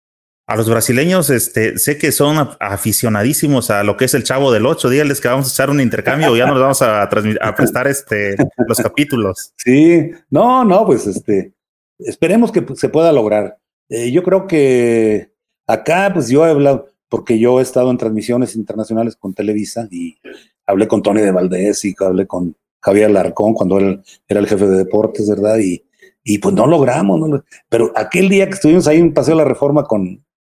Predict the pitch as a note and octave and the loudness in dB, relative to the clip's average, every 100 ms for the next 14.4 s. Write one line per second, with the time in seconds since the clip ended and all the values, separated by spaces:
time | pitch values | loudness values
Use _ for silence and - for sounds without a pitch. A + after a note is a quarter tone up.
0 | _ G2+ A2 B2+ A#2+ - G#2+ A2+ G#2+ A2 | _ -2 2 2 0 -2 -2 0 2 4
1 | B2+ C#3 C3+ - A#2 C3 - G2+ - _ | 4 4 2 0 0 -2 -4 -14 -16 _
2 | _ _ - F3 G#3 F#3 A3 F#3+ D3 - | _ _ 0 2 4 4 2 2 -2 -2
3 | A2 C#3+ E3 E3 E3 - A#2+ G#2+ B2 C3+ | -2 0 0 0 -2 -2 -2 -2 0 0
4 | B2+ G2+ - _ _ - G#2 G#2+ D3 G3 | -2 -4 -8 _ _ -4 2 4 4 4
5 | A#2+ F#2 E2 _ _ _ _ A2+ G2+ G#2 | 0 -2 -8 _ _ _ _ -6 -4 -4
6 | - G#2+ B2+ C3 A#2+ B2+ A#2+ G#2+ - - | -4 0 0 2 2 2 0 -2 -8 -8
7 | G2+ A#2+ A2+ G#2 G2 G#2+ F#2 F2+ - F2 | -2 0 0 -2 0 -2 -4 -10 -12 -16
8 | _ _ _ - C#3 C#3+ C3 C#3+ D3 C#3 | _ _ _ -4 -4 -2 -2 0 0 0
9 | A2 C3+ C3+ B2 C3 C#3 A#2+ C#3+ C#3+ A#2+ | 0 -2 0 0 2 0 0 -2 0 -2
10 | G2+ - - G#2+ - C#3 - C#3+ F3+ C#3 | -2 -4 -4 -4 0 -2 -2 -4 -2 -2
11 | A#2+ B2 - B2 C#3 A#2+ A#2+ B2+ - A2+ | -4 -4 -2 0 2 0 0 -2 -2 -2
12 | G#2+ G2+ F#2+ C3+ C#3 G#2 G#2 G#2+ G#2 B2 | 0 -2 -2 -2 -2 0 -2 0 0 0
13 | E3+ C#3+ A2 A2+ F3 E3+ B2+ B2+ F#3 D#3 | 0 -2 0 0 -2 -2 -2 -2 -2 -2
14 | B2 D#3 A3+ | 0 -2 -4